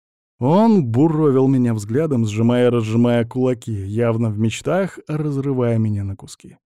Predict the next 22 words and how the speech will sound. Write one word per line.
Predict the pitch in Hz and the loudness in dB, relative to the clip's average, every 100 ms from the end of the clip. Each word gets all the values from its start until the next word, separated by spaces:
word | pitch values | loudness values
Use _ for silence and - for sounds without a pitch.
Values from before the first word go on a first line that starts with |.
| _ _ _ _ _ _ - | _ _ _ _ _ _ -4
"Не | 113 127 135 | 2 2 2
скучай", — | - - 156 143 101 92 _ _ _ _ | -2 -14 -12 -10 -12 -14 _ _ _ _
оскалялся | 123 110 - 113 110 - 120 | -6 -6 -4 -4 -4 -2 0
я, | 156 180 _ _ _ _ 131 | -2 -6 _ _ _ _ -2
быстро | 180 185 147 139 | 0 2 0 2
разворачиваясь | 139 127 127 135 170 170 156 127 | 2 2 2 0 -2 -2 -2 -2
и | |
выходя | 113 120 113 | -2 0 0
из | 123 113 | 2 0
здания, | 110 135 127 104 98 | -2 0 0 -2 -6
в | 95 | -12
который | - 117 127 120 110 | -8 -4 0 0 0
раз | 113 - | -2 -4
убеждаясь, | 113 107 120 165 170 _ | -4 -2 -2 -2 -6 _
что | - 117 | -8 -2
некоторых | 117 117 - 113 | -2 -4 -12 -8
людей | 113 113 180 214 | -6 -4 -4 -6
жизнь | 127 120 165 165 - _ - | -6 -4 -4 -8 -14 _ -8
точно | 117 117 151 | -6 -6 -8
ничему | 147 117 - 104 101 | -6 -6 -8 -8 -6
не | 98 | -8
учит. | 101 - | -12 -16